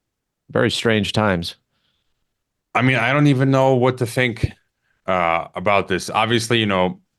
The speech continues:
Speaker 2: it's a serious subject, but you just, I mean, you just unplug. You're, you're physically in your home, uh, and I
Speaker 1: Yeah.
Speaker 2: don't know, uh, because again, we're on this slippery slope, uh, 'cause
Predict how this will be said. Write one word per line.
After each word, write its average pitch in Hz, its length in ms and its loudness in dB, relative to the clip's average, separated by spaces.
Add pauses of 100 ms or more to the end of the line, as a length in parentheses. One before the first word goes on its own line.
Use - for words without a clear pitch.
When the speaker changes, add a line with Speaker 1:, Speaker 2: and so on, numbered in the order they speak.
Speaker 2:
it's 113 200 -4
a 92 40 -4
serious 117 720 0 (460)
subject, 127 720 0
but 98 340 0
you 117 260 2
just, 120 460 -2 (260)
I - 80 -4
mean, 120 200 4
you 117 60 4
just 131 220 0
unplug. 120 600 0
You're, 95 260 -2
you're 107 180 2
physically 110 640 -2
in 104 100 0
your 92 220 0
home, 98 480 0 (560)
uh, 92 320 0
and 101 240 -2
I 104 80 -2
Speaker 1:
Yeah. 110 60 0
Speaker 2:
don't 110 140 0
know, 107 340 0
uh, - 160 -8 (720)
because 117 280 0
again, 117 320 0
we're 117 160 2
on 113 80 0
this 113 200 0
slippery 107 840 0
slope, 135 600 0
uh, 92 240 0
'cause 107 200 0